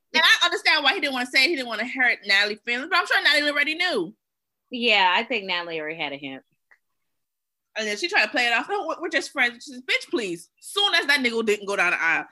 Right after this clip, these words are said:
Speaker 1: Well, no, I can't, can't say that. Never mind. <laughs> He don't
Speaker 2: But
Speaker 1: need
Speaker 2: go ahead.
Speaker 1: But soon as that man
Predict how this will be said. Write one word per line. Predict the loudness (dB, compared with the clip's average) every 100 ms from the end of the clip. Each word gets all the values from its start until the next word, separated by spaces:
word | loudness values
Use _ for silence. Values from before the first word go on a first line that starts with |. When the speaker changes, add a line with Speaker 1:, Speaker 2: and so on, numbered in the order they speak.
| _ _ _
Speaker 1:
Well, | -12 -8 -8 -12 _ _ -20 _ _ _
no, | -20
I | -20 -20
can't, | -20 -20 -18
can't | -18
say | -18 -20
that. | -20 _
Never | -20
mind. | -20 -20 -20 _ _ -2
<laughs> | -2 -6 -16 -10
He | -8
don't | -4
Speaker 2:
But | 0 0
Speaker 1:
need |
Speaker 2:
go | 0
ahead. | -2 0 0
Speaker 1:
But | -2
soon | -10 -20 -20 -4 2 4
as | 4
that | 4 2
man | 4 4 4 2